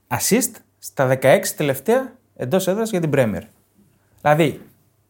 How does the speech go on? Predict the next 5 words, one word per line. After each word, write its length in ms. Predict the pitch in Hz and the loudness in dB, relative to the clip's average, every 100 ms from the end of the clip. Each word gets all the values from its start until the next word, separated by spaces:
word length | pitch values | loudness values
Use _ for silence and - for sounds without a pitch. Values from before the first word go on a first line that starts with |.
| _ _ | _ _
Liverpool, 600 | 139 196 156 120 - 98 92 _ _ _ _ _ _ _ _ | 2 4 4 0 -6 -12 -12 _ _ _ _ _ _ _ _
νίκη 420 | - 139 165 160 - | -6 0 0 -2 -8
και 120 | 123 | -4
Σαλάχ 460 | - 120 156 131 | 2 4 6 4
γκολ, 240 | 113 185 | 0 0